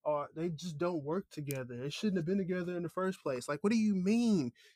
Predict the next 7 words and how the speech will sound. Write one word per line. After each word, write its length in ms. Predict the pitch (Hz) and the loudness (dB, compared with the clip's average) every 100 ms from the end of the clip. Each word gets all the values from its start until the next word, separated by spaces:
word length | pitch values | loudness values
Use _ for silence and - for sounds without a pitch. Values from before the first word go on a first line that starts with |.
| _ | _
He's 440 | 214 208 202 - _ _ _ - | 2 4 4 0 _ _ _ 4
a 120 | 170 | 4
high-level 1300 | 156 - 185 196 196 202 190 - 160 185 170 175 170 _ - | 4 0 0 2 2 -2 -6 -8 -2 -2 -2 -2 -4 _ -2
six-foot-ten 1400 | - - 196 - - 185 190 - - 185 180 175 170 - _ - | 2 4 2 0 -2 2 2 0 2 4 4 2 -2 -4 _ -8
ball 460 | 147 170 185 180 | 0 6 6 6
handler 600 | 160 170 170 160 165 160 _ _ - | 4 0 0 0 0 -2 _ _ -4
with 260 | 151 160 | 2 2